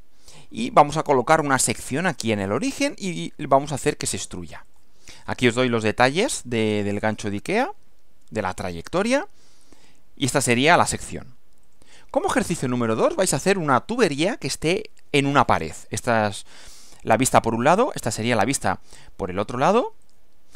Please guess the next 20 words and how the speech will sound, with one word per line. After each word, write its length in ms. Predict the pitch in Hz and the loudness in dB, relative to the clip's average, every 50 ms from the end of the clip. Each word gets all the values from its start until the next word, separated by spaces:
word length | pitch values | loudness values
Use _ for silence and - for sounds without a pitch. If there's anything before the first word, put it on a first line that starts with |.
| - - - | -14 -10 -8
Y 80 | - | -6
esto 160 | 113 - - | -6 -4 -4
igual, 280 | 107 110 139 180 147 104 - | -2 2 4 4 6 4 2
aquí 180 | - - - | -2 -2 -4
podemos 320 | 104 113 113 113 110 110 107 | -2 0 0 0 0 0 4
ver 140 | 117 120 120 | 4 6 6
el 100 | 117 123 | 6 4
muro, 440 | 147 185 220 233 240 254 349 285 - - - - - | 2 2 4 4 4 4 2 0 -8 -14 -14 -14 -10
y 160 | - - 113 | -4 0 0
este 180 | 107 - - 120 | 0 0 0 -2
sería 340 | 120 123 120 139 160 156 120 | 0 0 2 4 6 6 6
la 120 | 104 95 | 6 4
trayectoria, 800 | 92 95 90 90 90 92 - - 135 151 175 202 220 247 302 381 - - - - - - - - - - - | 2 -2 -6 -6 -6 -6 -4 0 0 2 2 4 4 4 2 2 -2 -12 -16 -16 -16 -16 -16 -16 -16 -14 -8
y 100 | - 107 | -4 -4
esta 160 | 104 - - 107 | -4 -2 0 -2
de 60 | 101 | -2
aquí 100 | - 139 | -2 -2
sería 320 | - - 117 107 120 165 | -2 -2 0 0 0 2
la 140 | 160 123 120 | 4 4 4
sección. 580 | - - 110 - - - - 73 82 127 214 | 4 2 -2 -2 -6 -8 -8 -6 -6 -6 -6